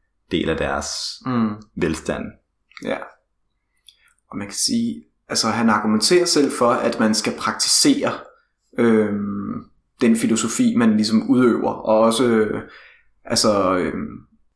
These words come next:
Speaker 2: han værdsætter også i virkeligheden aktivisme, altså det her med, at man ligesom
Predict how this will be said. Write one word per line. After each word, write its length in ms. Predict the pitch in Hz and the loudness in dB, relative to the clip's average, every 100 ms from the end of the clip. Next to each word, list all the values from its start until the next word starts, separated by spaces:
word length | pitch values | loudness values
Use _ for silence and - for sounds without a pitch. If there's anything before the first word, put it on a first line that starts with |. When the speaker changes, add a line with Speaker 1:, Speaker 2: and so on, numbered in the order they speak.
| _ _ - | _ _ -14
Speaker 2:
han 240 | - 123 | -2 2
værdsætter 380 | 107 110 127 110 | 2 2 2 2
også 280 | 104 107 113 | 2 0 -2
i 260 | 113 - | -4 -8
virkeligheden 320 | 117 110 113 104 | -4 -2 0 -2
aktivisme, 560 | 113 131 165 185 185 139 - | -2 -2 0 0 -2 -6 -6
altså 140 | - - | -8 -4
det 80 | 117 | 0
her 80 | |
med, 100 | 117 | 4
at 80 | 107 | 4
man 140 | 110 110 | 4 4
ligesom 440 | 110 117 110 - | 4 4 2 -2